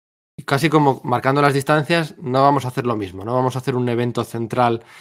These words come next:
una maxi serie central con posibles tie-ins, no. Y entonces lo que hacen es, eh, optan por la apuesta del crossover, eh,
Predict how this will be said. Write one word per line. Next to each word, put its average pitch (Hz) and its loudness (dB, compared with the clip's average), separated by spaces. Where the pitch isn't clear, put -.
una 131 -2
maxi 127 -2
serie 127 2
central 120 0
con 113 -8
posibles 120 -4
tie-ins, 101 -6
no. 107 -10
Y 123 0
entonces 127 -2
lo 135 2
que 123 0
hacen 143 -2
es, 156 -2
eh, 120 -6
optan 135 -2
por 117 -2
la 110 2
apuesta 127 -2
del 120 -2
crossover, 139 -2
eh, 107 -2